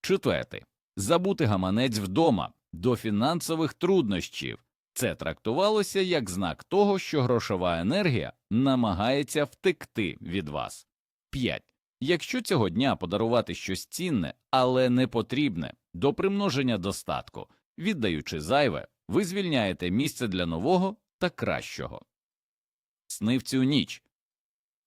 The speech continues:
Сни, побачені в ніч з двадцять четвертого на двадцять п'яте вересня, часто несуть послання про приховані аспекти вашого життя, внутрішні конфлікти або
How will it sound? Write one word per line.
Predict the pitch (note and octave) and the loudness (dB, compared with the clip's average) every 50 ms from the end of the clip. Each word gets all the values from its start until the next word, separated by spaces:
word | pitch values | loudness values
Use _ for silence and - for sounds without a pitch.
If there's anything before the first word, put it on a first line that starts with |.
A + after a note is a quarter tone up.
| _ | _
Сни, | - - - A2 A#2 A#2 A2 G#2 G2 G#2+ | -12 -6 0 2 4 4 4 4 2 0
побачені | - - B2 G#2+ F2+ F#2+ F2+ E2+ - - G#2+ G#2 G2+ G2+ | 0 0 0 2 2 2 0 0 -2 -2 -2 0 0 0
в | F2+ | 0
ніч | F#2+ A#2+ D3+ D#3 A#2 | 0 0 0 0 -2
з | E2+ D#2 | -4 -6
двадцять | D#2+ E2 F2 G#2+ A2 - - A#2 G2+ - | -8 -2 0 0 0 0 -2 -6 -6 -4
четвертого | - A2 - - F#2+ G#2+ G#2 G2+ - G#2 G2 | -4 -6 -4 -2 0 0 0 0 0 -2 -2
на | G2+ G2 | 0 -2
двадцять | F#2 E2+ F2+ F2 - - F#2+ E2 - | -2 -2 -4 -4 -4 -4 -8 -8 -6
п'яте | - F#2+ F2+ D#2 C2+ - D2 | -4 -2 -2 -2 -2 -4 -6
вересня, | C2+ C#2 F2+ A2 A#2 A2 G2+ - - A2+ G#2+ G2+ | -4 0 0 0 2 0 -2 -2 -4 -4 -4 -4
часто | - - E3+ G#3 G#3+ - - A3+ | -4 -4 -2 -2 -2 -2 -2 -2
несуть | A3 A3 G#3+ - - A3+ G3+ - | 0 0 -2 -2 -4 -6 -6 -4
послання | - G3 - - - C#3 B2 A2+ G#2 G2+ G#2 G#2 G2 | -4 -4 -4 -2 0 2 2 2 2 2 2 0 0
про | - A2+ A#2 G#2+ | 0 -2 -2 -2
приховані | - G#2 B2 A2+ - - A#2 C3 C#3+ D#3 D3 C#3 C3+ C3 | 0 -2 -2 -2 -2 0 0 2 2 2 0 2 0 0
аспекти | A#2 - - - A2+ F#2+ D#2+ - - F2 | 0 -2 -2 0 -2 -2 -2 -4 -4 -2
вашого | D#2+ D#2 D#2 - - E2+ D#2+ D#2+ | -2 -2 -2 -2 -4 -4 -4 -4
життя, | D2 D2+ E2 C#2+ - - E2 E2+ F2+ G2+ | -6 -6 -8 -10 -4 -2 0 0 2 2
внутрішні | G2+ E2+ E2+ F#2+ F#2+ G#2+ A#2 G2+ A2+ A2 A2 - - B2 A#2+ | 0 0 -2 0 0 0 0 0 -2 -4 -4 -2 -2 -4 -2
конфлікти | - C#3 C#3+ C3+ - B2 G2+ G2 F2+ - - A#2 | -2 -2 -4 -4 -2 -2 -2 -2 -2 -2 0 2
або | G#2+ G#2 F#2+ F#2 A#2 C3+ B2+ | 2 2 2 4 2 2 0